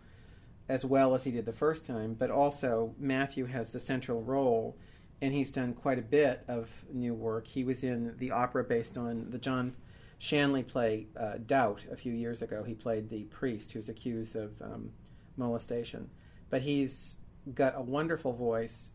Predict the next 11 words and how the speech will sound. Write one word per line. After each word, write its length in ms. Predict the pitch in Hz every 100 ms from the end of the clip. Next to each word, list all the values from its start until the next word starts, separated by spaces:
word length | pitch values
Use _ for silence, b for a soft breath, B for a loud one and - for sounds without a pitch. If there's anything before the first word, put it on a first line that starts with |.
| -
great 320 | 127 139 147
stage 340 | - 131 120 -
presence, 380 | 120 110 113 -
great 200 | 127 120
acting 360 | 117 - 117
chops, 480 | - 113 107 - - b b b b 135
and 120 | 127
I 60 |
think 380 | 123 139 127 -
he's 640 | - - 139 127 - - - b b b -
typical 800 | - 190 170 156 131 123 120